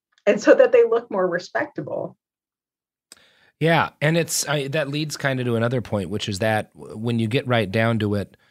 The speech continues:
Speaker 2: once the ruling comes through finally, as it looks like it will, the vast majority of violence that's gonna be done to abortion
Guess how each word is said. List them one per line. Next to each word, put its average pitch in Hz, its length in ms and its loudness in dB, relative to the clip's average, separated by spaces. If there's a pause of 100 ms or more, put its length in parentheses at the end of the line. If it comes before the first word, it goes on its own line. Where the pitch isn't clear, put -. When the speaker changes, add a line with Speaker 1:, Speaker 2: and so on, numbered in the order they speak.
(420)
Speaker 2:
once 117 640 0 (280)
the 110 160 -2
ruling 113 520 2
comes 98 400 -4
through 98 220 -6
finally, 92 640 -6
as 90 160 -10
it 90 100 -14
looks 101 260 -6
like 90 200 -8
it 85 120 -10
will, 101 500 -2 (460)
the 113 100 0
vast 131 380 0
majority 113 520 -2
of 90 120 -4
violence 110 540 -2
that's - 200 -10
gonna 92 220 -6
be 87 160 -8
done 101 400 -8
to 90 200 -10
abortion 95 600 -8